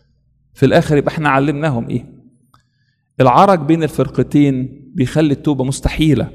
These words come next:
لأنه بيخلي الإنسان طول الوقت ماشي متخيل إن هو أنا ماشي كويس، أنا مش أتعدل لإيه؟ ما أنا ماشي عدل أهو.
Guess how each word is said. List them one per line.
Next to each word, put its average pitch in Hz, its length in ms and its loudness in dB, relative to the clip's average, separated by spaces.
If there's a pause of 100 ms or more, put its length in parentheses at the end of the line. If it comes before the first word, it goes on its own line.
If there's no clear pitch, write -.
(800)
لأنه 123 180 2
بيخلي 165 260 2
الإنسان 156 320 -2
طول 196 180 2
الوقت 170 280 2
ماشي 170 260 -2
متخيل 156 440 0
إن 143 80 -2
هو 165 200 2
أنا 180 100 0
ماشي 220 180 -2
كويس، - 680 -4
أنا 147 80 -2
مش 151 140 -8
أتعدل 180 460 0
لإيه؟ 139 460 0 (140)
ما 131 100 0
أنا 143 80 2
ماشي 196 200 0
عدل 160 260 2
أهو. 131 160 -2